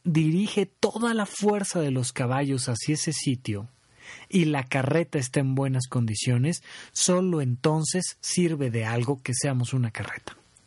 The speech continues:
Bueno, entonces lo primero que tenemos que hacer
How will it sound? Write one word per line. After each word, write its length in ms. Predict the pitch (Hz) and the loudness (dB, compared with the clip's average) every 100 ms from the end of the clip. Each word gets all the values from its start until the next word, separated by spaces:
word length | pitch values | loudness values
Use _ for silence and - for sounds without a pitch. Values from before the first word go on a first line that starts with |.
| _ - - - - - | _ -20 -20 -20 -6 2
Bueno, 400 | 196 170 117 127 - - - - _ - | 2 2 -2 -6 -14 -20 -20 -20 _ 0
entonces 640 | 175 175 208 190 196 - - | 0 2 0 0 -2 -4 -2
lo 240 | 185 180 | 2 2
primero 380 | 170 190 226 302 | 2 0 0 -2
que 100 | 277 | -2
tenemos 340 | 190 170 175 165 | 0 0 0 -2
que 100 | - | -4
hacer 380 | 117 - 180 - | -2 0 0 0